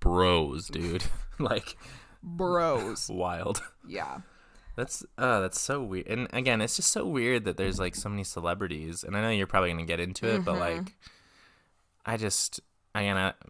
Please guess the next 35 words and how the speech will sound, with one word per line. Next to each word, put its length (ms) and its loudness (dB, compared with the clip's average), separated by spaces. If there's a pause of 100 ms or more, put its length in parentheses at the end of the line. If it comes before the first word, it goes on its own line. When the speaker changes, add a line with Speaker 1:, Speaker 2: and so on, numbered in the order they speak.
(140)
Speaker 1:
I'm, 240 -6
again, 260 6
anybody's 720 4
susceptible 580 2
to 60 0
cults, 380 0
and 220 0
it's 120 -6
not 240 6
like 220 0
a, 320 -2 (680)
Speaker 2:
Right. 100 6
Speaker 1:
it's 80 8
not 100 8
like 140 6
an 100 2
education, 800 0
a 60 -2
status 560 0
thing, 240 -2
really. 500 0
But, 160 2
Speaker 2:
Yeah. 160 2
Speaker 1:
like, 360 -6
uh, 400 -4 (420)
it's 100 -8
just 240 -6
wild. 400 6
I 40 2
don't 120 2
know. 180 0 (140)
Speaker 2:
I 140 -2
know. 340 0 (100)
I 120 -6
know. 340 -4